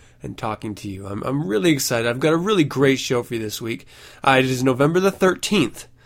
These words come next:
and we're gonna be talking, I'm gonna start my first in a nine-part series examining the article in The Devil's Notebook of how to be a god or the devil.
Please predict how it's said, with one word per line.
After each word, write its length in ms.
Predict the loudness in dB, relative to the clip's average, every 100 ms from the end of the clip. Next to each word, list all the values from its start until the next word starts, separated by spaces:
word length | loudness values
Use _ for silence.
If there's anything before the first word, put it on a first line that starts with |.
| -20 -20 -20 -20 -20 -12
and 120 | -4 0
we're 80 |
gonna 100 | 2
be 80 | 2
talking, 580 | 2 2 2 2 0 0 -4 -10 -2
I'm 80 | 0
gonna 120 | 0
start 300 | 4 2 4
my 160 | 2
first 500 | 2 6 6 6 0 -12 -16 _
in 120 | 0
a 60 | 2
nine-part 580 | 4 4 2 0 -2 0
series 600 | -4 -2 0 0 0 -2
examining 680 | -6 -2 0 2 2 0 -2
the 100 | -4
article 640 | 0 0 0 -2 -4 -4 -10 -20 -20 _ _
in 380 | -6 -4 -4 -6
The 80 | -4
Devil's 280 | -6 -4 -2
Notebook 680 | 2 2 0 -8 -10 -12 -20 -20 -20 _ _ -8
of 360 | -6 -4 -6
how 280 | -8 -4 -4
to 80 | -4
be 140 | -2
a 60 | -2
god 520 | 2 4 4 0 -8 -20 _ _ -20
or 180 | -12 -10
the 100 | -8
devil. 380 | -6 -8 -10 -20